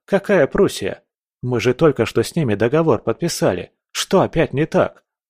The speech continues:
«Договор-то подписали».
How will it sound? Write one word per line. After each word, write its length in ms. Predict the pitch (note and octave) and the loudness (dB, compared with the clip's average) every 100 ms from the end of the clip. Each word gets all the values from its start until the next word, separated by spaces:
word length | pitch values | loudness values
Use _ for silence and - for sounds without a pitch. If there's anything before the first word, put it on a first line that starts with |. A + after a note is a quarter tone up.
| _ _ _ _ _ | _ _ _ _ _
«Договор-то 920 | F2 D#2 D#2 G2+ G2+ G#2 B2 - A2+ | -18 -14 -6 -4 -2 0 2 2 0
подписали». 1120 | - _ A2 - - G#2 - A#2 C3 G2 - | -4 _ -4 -4 -6 -6 -2 0 0 -2 -8